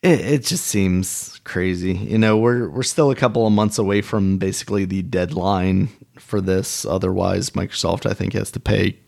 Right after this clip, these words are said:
quite a bit of money if they don't close the deal by, like, June.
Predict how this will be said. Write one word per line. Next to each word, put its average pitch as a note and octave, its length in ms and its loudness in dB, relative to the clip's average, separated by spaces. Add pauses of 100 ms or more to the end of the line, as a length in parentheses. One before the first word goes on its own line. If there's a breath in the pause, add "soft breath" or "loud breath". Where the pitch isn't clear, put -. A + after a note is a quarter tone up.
(120)
quite F2+ 240 2
a F2+ 40 2
bit G2+ 180 2
of G2 60 4
money F#2+ 480 2
if - 200 -4
they G2+ 100 -2
don't F#2+ 240 -2
close F#2+ 360 0
the F#2+ 100 0
deal F#2+ 320 0
by, F#2 160 -2
like, F#2+ 300 -4
June. G2 500 2